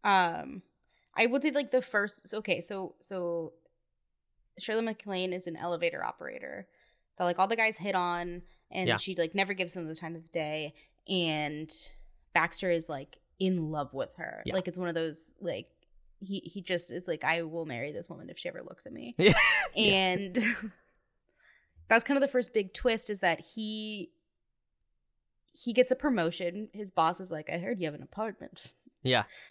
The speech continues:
Speaker 1: Available for fucking.
Speaker 2: <laughs>
Speaker 1: And he is like, "I wanna use it tonight."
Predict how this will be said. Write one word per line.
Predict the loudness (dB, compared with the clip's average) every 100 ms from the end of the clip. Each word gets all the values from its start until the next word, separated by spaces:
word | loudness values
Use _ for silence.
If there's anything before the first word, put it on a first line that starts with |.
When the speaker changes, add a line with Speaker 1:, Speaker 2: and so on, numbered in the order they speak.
| _ _ _ -4
Speaker 1:
Available | 2 2 0
for | -10 -14
fucking. | -10 -10 -10 -20 _ _ _ 0
Speaker 2:
<laughs> | 0 0 -6 -16 -2
Speaker 1:
And | 2 2 2 -2 -4 -8 -12 -18 _ _ _ _ _ _ _ _ _ _ _ _ _
he | -6 -2 -2 0 -2 -2
is | -2
like, | 2 2
"I | 2 2
wanna | 2 -2
use | -4 -4 -2
it | -2
tonight." | -2 2 2 2 -4